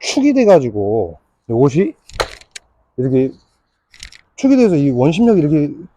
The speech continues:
발생을 할 수 있는 훈련이 지금 이 훈련인데, 이걸 그냥 따라한다고 굉장히 이렇게 손목이 딱딱하게 해서 이렇게 하려고 하면은 이게 원심력이 나오는 게 아니라 그냥 아예 공을 더 세게 가격하려고 하는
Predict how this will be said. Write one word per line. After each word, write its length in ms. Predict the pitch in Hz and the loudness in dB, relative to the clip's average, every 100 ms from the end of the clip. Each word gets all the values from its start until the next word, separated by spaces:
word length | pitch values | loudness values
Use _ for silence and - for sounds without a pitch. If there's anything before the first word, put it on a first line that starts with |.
| _ | _
발생을 460 | - 127 190 180 160 | -8 0 2 2 0
할 160 | - 202 | -2 -8
수 140 | 220 | -4
있는 180 | 196 151 | -2 -2
훈련이 580 | 160 170 147 120 98 92 - _ - _ | -2 -2 -2 -2 -6 -12 -20 _ -20 _
지금 160 | - 104 | -14 -8
이 160 | 113 113 | -6 -6
훈련인데, 720 | - 185 156 90 78 95 82 _ _ _ _ _ _ _ - | -4 -4 -4 -6 -12 -18 -18 _ _ _ _ _ _ _ -2
이걸 160 | 143 | 0
그냥 180 | 151 151 | 2 2
따라한다고 920 | 202 233 226 214 202 147 143 127 82 _ _ _ _ _ _ _ _ _ _ _ | 2 2 2 2 2 4 4 2 -2 _ _ _ _ _ _ _ _ _ _ _
굉장히 300 | 131 170 185 | 0 2 2
이렇게 140 | 147 | 2
손목이 320 | 147 214 220 196 | -2 -2 -4 -4
딱딱하게 640 | - - 302 285 220 185 | -8 -8 -8 -2 0 0
해서 300 | 175 151 165 _ _ _ _ _ | -2 -4 -4 _ _ _ _ _
이렇게 180 | 131 135 | -10 -8
하려고 320 | 165 185 165 | -2 2 4
하면은 300 | 180 185 190 - _ _ _ _ _ _ _ - | 4 2 0 -4 _ _ _ _ _ _ _ -2
이게 100 | 139 | 2
원심력이 720 | 117 165 202 - 285 294 254 | 4 4 2 2 2 2 2
나오는 260 | 160 151 | 0 0
게 60 | 143 | -2
아니라 260 | 110 107 98 | -2 -4 -6
그냥 200 | 110 104 | -4 0
아예 280 | 117 123 113 | 0 0 -4
공을 240 | - 143 | -4 -2
더 220 | 117 110 101 | -2 -6 -6
세게 380 | - 226 151 120 | -8 -6 -8 -10
가격하려고 580 | - 139 180 226 190 135 | -8 -8 -4 -4 -2 -2
하는 200 | 110 | -4